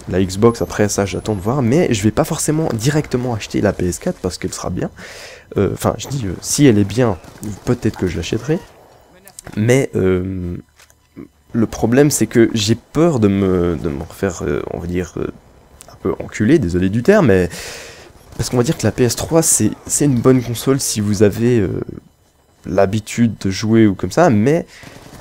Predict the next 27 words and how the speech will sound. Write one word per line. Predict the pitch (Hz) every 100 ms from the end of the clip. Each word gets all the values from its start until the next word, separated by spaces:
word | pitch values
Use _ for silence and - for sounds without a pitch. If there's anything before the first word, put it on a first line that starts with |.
| -
c'est | - - - - - - -
pas | 139 139
non | 123
plus | 120 - 147
le | 139
meilleur, | 107 107 113 -
parce | 104
que | - 120
question | 98 - 127 - 135 135
jeu, | 113 117 151 165 - - _ _ - - - -
comme | 120 104
vous | 101
voyez, | 95 101 123
Call | 110 104
of | 92
Duty, | 98 98 139 131 98 - -
bon, | 104 90
ça | - 101
c'est | - 95
peut-être | 101 - 95
aussi | 95 104 98
ex-, | 90 -
fait | -
exprès, | 92 - -
mais | 80 110 147 - - -
il | 123 120
tourne, | 170 185 160 117